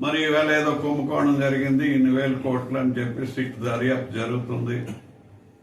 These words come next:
రోజు మనం చూస్తున్నాం పేపర్లో వీళ్ళు చేసిన నిర్వాహకం ఏంటో. ప్రభుత్వంలో ఉండేటప్పుడు ఆయన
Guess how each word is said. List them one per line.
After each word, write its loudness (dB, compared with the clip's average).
రోజు 2
మనం 4
చూస్తున్నాం 2
పేపర్లో 0
వీళ్ళు 0
చేసిన 2
నిర్వాహకం 2
ఏంటో. 2
ప్రభుత్వంలో 0
ఉండేటప్పుడు 0
ఆయన -2